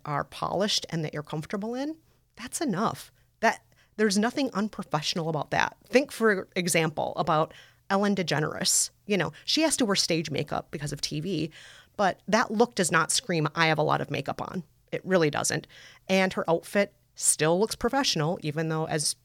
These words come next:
Jolenta was pointing out earlier, the sneakers look. There's lots of ways to look professional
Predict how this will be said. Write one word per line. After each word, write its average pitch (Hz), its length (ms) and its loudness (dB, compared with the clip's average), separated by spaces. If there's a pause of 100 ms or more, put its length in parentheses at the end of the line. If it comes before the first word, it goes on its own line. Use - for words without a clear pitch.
Jolenta 170 260 -2
was 165 120 -2
pointing 165 280 -4
out 151 100 -2
earlier, 156 380 0
the 156 80 -4
sneakers 151 480 -2
look. - 240 -8 (360)
There's 202 160 -2
lots 196 220 0
of 233 100 -4
ways 190 240 0
to - 120 -6
look - 160 -8
professional 147 640 -2